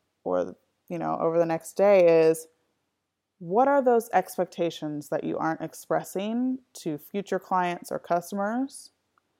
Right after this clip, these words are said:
And what are those boundaries that you also are not, um, defending in, in your, in your work life?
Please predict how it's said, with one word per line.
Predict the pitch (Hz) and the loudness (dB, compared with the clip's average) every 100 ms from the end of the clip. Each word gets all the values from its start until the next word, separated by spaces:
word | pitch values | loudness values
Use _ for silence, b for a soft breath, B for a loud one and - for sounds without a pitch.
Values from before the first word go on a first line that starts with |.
| b b b b - | b b b b -4
And | 185 180 | -2 2
what | 185 | 2
are | 208 220 | 4 2
those | 208 185 180 | 2 2 2
boundaries | 170 165 165 175 196 220 247 262 269 - - _ _ _ _ - | 0 0 0 -2 0 2 2 0 -4 -10 -20 _ _ _ _ -2
that | 180 | 0
you | 180 - | 0 0
also | 170 170 170 160 | 0 0 -2 -2
are | 151 | -2
not, | 151 147 147 - - - | -2 -2 -2 -6 -18 -8
um, | 165 156 151 - | -4 -4 -6 -4
defending | 175 170 190 175 165 110 64 185 - _ _ _ _ _ _ _ _ _ _ _ | -2 2 2 2 0 -4 -8 -16 -16 _ _ _ _ _ _ _ _ _ _ _
in, | 180 165 156 | -6 -6 -6
in | 165 160 | -6 -4
your, | 151 151 151 147 _ _ - | -4 -4 -4 -8 _ _ -12
in | 160 | -6
your | 151 | -4
work | 139 - - | -4 -6 -6
life? | - - - | -6 -8 -12